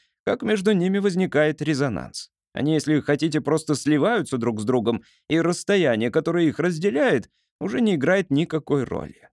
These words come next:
Вы входите в один экран и тут же выходите из другого, не ощущая задержки ни во времени, ни в пространстве. Я очень сбивчиво объясняю. Да нет же, отлично, Нисим. Ну и что дальше? А то, что хоть расстояние роли не играет,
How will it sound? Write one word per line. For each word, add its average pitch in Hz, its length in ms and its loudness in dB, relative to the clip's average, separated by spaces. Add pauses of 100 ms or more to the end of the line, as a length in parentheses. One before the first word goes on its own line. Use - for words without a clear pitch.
(100)
Вы 139 200 2
входите 123 500 0
в 143 60 0
один 202 300 2
экран 117 300 0
и 214 100 -4
тут 202 220 -2
же 214 100 0
выходите 165 480 0
из 135 100 0
другого, 127 420 2
не 151 120 0
ощущая 151 460 0
задержки 180 460 -2
ни 139 100 2
во 156 120 2
времени, 190 380 0
ни 175 100 0
в 151 100 -6
пространстве. - 800 -4 (280)
Я 143 420 2
очень 131 640 -2
сбивчиво 147 640 0
объясняю. 104 680 -4 (160)
Да 85 240 -2
нет 123 260 0
же, 147 100 2
отлично, 175 440 -2
Нисим. 104 420 -2
Ну 143 200 2
и 135 120 2
что 131 220 -4
дальше? 107 440 -4 (380)
А 185 160 0
то, 240 260 0
что 180 220 -4
хоть 185 260 -2
расстояние 170 680 0
роли 143 260 2
не 151 200 0
играет, 214 460 0